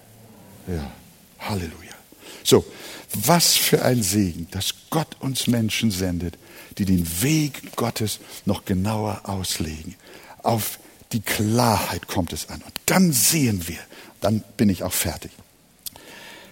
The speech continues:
Apollos muss nach diesem häuslichen Treffen bei Priscilla und Aquila etwas sehr Klärendes erlebt haben. Denn als er nun von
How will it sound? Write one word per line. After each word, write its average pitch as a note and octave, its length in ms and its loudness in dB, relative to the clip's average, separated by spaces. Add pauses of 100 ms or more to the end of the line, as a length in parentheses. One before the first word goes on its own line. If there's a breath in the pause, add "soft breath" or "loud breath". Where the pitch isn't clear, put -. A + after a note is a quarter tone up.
(200 loud breath)
Apollos D#3+ 880 4 (500 loud breath)
muss E3+ 400 8
nach C3 220 2
diesem E3+ 560 2
häuslichen D3 560 4
Treffen - 440 0
bei B2 140 4
Priscilla F3 680 4
und B2 160 0
Aquila G2+ 560 2 (340 loud breath)
etwas - 760 4
sehr E3+ 460 4 (240 loud breath)
Klärendes A#2 1000 6
erlebt D#2+ 540 -2
haben. C#2 200 -10 (1160 loud breath)
Denn G#2 200 4
als F3 300 4
er B2 100 4 (140)
nun C3+ 480 8
von - 340 2